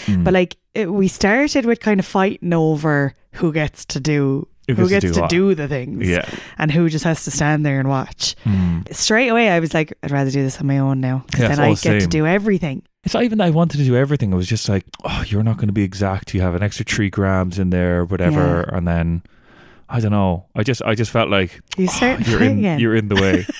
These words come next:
Speaker 1: That's how I felt, like, you're in the way.
Speaker 2: <laughs> Yeah, I felt like that as well.
Speaker 1: Yeah.
Speaker 2: Like, you were in my way.
Speaker 1: It would have been better if we were in, like, a Great British Bake Off kind of situation,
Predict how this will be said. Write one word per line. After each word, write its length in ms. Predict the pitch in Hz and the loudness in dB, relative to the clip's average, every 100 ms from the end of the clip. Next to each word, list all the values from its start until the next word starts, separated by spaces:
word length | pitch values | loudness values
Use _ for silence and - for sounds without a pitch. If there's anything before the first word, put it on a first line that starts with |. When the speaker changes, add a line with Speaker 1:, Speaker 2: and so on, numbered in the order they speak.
| - | -2
Speaker 1:
That's 180 | 131 135 | -2 2
how 120 | 147 | 4
I 160 | 147 - | 4 2
felt, 200 | 160 151 | 2 2
like, 120 | 143 | 2
you're 140 | 120 117 | 4 2
in 100 | 104 | 2
the 60 | |
way. 140 | 95 90 | 2 2
Speaker 2:
<laughs> 380 | 104 320 - - | 0 -2 -4 -2
Yeah, 280 | 302 359 349 | 2 4 4
I 160 | 262 320 | 2 0
felt 240 | 359 349 | 2 2
like 160 | 294 285 | 2 2
that 180 | 285 254 | 2 0
as 140 | 214 | 0
well. 320 | 202 214 147 - | 2 2 2 0
Speaker 1:
Yeah. 260 | 82 80 - - | 0 -2 -6 -2
Speaker 2:
Like, 180 | 170 - _ _ - | -2 -4 _ _ -6
you 240 | 190 190 | 0 2
were 140 | 180 165 | 2 0
in 120 | 156 | 0
my 220 | 151 156 | 2 2
way. 280 | 143 71 - - | 0 -6 -8 -2
Speaker 1:
It 80 | 151 | 0
would 160 | 185 | 2
have 60 | 214 | 0
been 140 | 202 | -2
better 300 | 170 180 156 | 0 2 2
if 240 | 147 131 - | 0 0 0
we 120 | 123 | 2
were 80 | 113 | 2
in, 260 | - 120 120 | 2 0 0
like, 180 | 101 92 | 0 -2
a 60 | |
Great 300 | 90 95 92 | -2 -2 -2
British 240 | - 82 - | -2 -4 -4
Bake 280 | 92 87 92 | -2 -2 -2
Off 320 | 82 - - | -4 -6 -8
kind 180 | 101 92 | -4 -4
of 60 | 87 | -4
situation, 580 | 98 85 85 95 - | -4 -2 0 0 -4